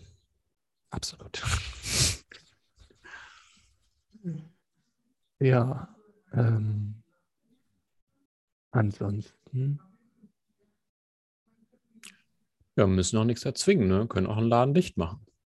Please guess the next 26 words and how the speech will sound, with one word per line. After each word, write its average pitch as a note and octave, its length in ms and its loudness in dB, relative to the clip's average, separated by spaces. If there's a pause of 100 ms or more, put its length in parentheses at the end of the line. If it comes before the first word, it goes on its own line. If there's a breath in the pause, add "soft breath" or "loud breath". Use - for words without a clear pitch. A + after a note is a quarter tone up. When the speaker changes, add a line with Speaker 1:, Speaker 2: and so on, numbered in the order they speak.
(840)
Speaker 2:
Ja, A2+ 180 -6
Speaker 1:
Also A#2+ 200 2
ich A#2+ 140 2
Speaker 2:
Schluss. - 140 2
Speaker 1:
hab B2+ 80 2
eigentlich, B2+ 640 0
ich - 120 -8
hab - 100 -2
eigentlich A#2+ 280 4
nichts - 300 0
mehr. G#2+ 260 -6 (260)
Speaker 2:
Ja, A2+ 140 8
ich A#2+ 140 4
jetzt - 140 -2
auch D#3 200 2
nicht, G2+ 200 0
ohne, A2 400 8
ohne A2+ 200 2
jetzt A2 220 0
irgendwie A2 440 2 (160)
irgendwelche A#2 680 2
riesigen A#2 440 6
Fässer A#2 360 6
aufzuzwingen G#2 1120 2
oder A#2+ 240 4
so. C3 320 2